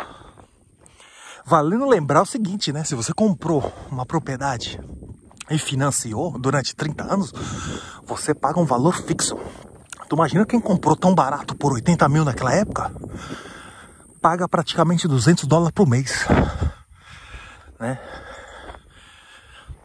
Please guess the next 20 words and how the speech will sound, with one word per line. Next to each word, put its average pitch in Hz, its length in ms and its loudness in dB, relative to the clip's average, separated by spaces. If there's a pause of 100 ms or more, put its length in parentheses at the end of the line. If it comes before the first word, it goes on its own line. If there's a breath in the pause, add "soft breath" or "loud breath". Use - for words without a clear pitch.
(720 loud breath)
Mas 113 220 4
é 147 40 8
o 160 40 4
seguinte, 139 500 4 (1700 loud breath)
aqui 117 240 2
ne-, 135 180 2
nesse 139 240 2
condomínio, 123 460 0
meus 113 240 0
sogros 147 380 -2
compraram 135 480 0
uma 110 180 0
casa - 360 0 (1080 loud breath)
no 117 100 -8
ano 131 160 -2
de 120 140 -6
dois 117 260 -2
mil 131 160 2
e 151 40 0
dezenove 117 640 -2